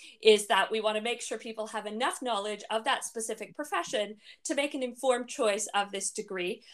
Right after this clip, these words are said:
And a social work degree ends up being professionally qualifying. So if you finish that degree, you can apply to register as a professional social worker.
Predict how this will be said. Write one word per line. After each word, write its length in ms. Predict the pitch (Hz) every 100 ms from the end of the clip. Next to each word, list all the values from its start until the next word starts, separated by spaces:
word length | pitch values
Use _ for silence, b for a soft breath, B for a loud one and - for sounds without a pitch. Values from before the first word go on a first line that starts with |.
| b _ 247
And 260 | 262 254 -
a 60 | 254
social 300 | 466 - 233
work 240 | 220 220
degree 360 | 220 190 190 -
ends 160 | 220 233
up 140 | 233
being 240 | 226 208 214
professionally 840 | 254 240 226 - 226 214 214 214
qualifying. 680 | - 262 247 233 196 165 156
So 200 | 185 220
if 240 | - 220 240
you 140 | 220 -
finish 300 | 285 294 -
that 220 | 226 -
degree, 240 | 233 220
you 120 | 208
can 140 | 214 214
apply 600 | - 339 302 233 208 220 b -
to 100 | 233
register 480 | 220 214 220 226
as 140 | 196 196
a 20 |
professional 380 | 214 202 180 - 180
social 400 | - 175 175 175
worker. 420 | 160 147 -